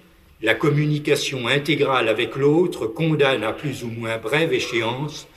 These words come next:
l'originalité de sa et de ma création. Les grandes époques créatrices furent celles où la communication était devenue suffisante pour que des partenaires éloignés se stimulent, sans être cependant assez fréquente et rapide,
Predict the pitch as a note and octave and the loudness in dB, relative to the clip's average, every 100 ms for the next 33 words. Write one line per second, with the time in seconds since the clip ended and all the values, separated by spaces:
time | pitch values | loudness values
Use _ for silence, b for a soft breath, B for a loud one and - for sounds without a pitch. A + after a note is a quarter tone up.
0 | B B - B2+ C#3+ D3 C3+ B2+ A#2+ A2+ | B B 0 6 6 4 0 -2 -2 -2
1 | A2 - C#3+ D3 G2+ G2 - C#3+ C3+ - | -6 -4 -2 0 -2 -4 -4 -4 -4 -6
2 | A2 G2 G2 F#2+ A#2 C3+ - G2 G2 F2 | -6 -4 -6 -2 -2 -2 -6 -8 -8 -6
3 | - - D#2 - - - B B B B | -8 -10 -14 -14 -16 -16 B B B B
4 | B - B2+ B2 D3 F#3+ F#3 D#3 E3 E3+ | B -4 -2 2 6 6 6 4 2 2
5 | D3+ - D3+ D3 D3 E3+ F#3+ F#3+ - - | 2 2 4 6 4 2 0 0 -4 -4
6 | D3 - - E3 C#3 B2+ B2 - F3+ F3 | -4 -2 4 4 4 2 0 2 2 2
7 | E3+ D#3+ F3 - F#3+ E3+ D3 D3+ D3+ C#3+ | 0 0 0 0 0 2 0 0 0 0
8 | D3 C#3 - F3 E3+ C#3+ D3 C3 - - | -2 -4 -4 -4 -2 0 0 -2 -6 -16
9 | b b b - D3 - C#3 C3 C3 C#3+ | b b b -4 -4 0 0 0 0 -4
10 | - D3 C#3 B2+ A#2+ A#2+ C3 C3 C3+ B2+ | 0 0 2 2 0 2 2 2 0 -2
11 | A#2 - - F3+ F3 A3+ A3+ G3 - - | -4 -6 -2 0 2 2 2 -2 -4 -14
12 | b b b b b - F3+ F#3 E3+ E3 | b b b b b -2 4 4 6 4
13 | E3 B2+ - C#3+ C#3+ C#3 A#2 G#2 A#2+ - | 2 -2 -2 -2 2 2 2 -4 -6 -4
14 | D#3 D3 C#3 B2+ B2+ A2 B2 C3+ C3+ D#3 | -4 -2 -2 -2 -2 -2 -4 -8 -6 -6